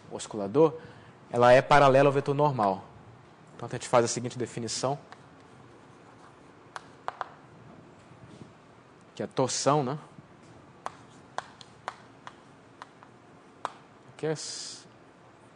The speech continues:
se cedilha é essa? Acho que é cedilha, né?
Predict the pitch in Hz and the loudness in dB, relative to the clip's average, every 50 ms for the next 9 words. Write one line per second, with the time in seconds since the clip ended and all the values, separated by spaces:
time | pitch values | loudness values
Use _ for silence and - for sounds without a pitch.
0 | - - - - - - - - - - - - - 120 - - 113 123 123 120 | -20 -18 -18 -18 -18 -20 -20 -20 -20 -20 -20 -18 -16 -14 -14 -10 -10 -8 -6 -4
1 | 113 104 101 104 - - - - - - - - - - - - - - - - | -4 -4 -6 -8 -12 -18 -20 -20 -20 -20 -20 -20 -20 -20 -20 -20 -20 -20 -18 -16
2 | 131 127 - - 117 101 104 104 104 104 | -16 -16 -14 -14 -12 -10 -10 -10 -10 -12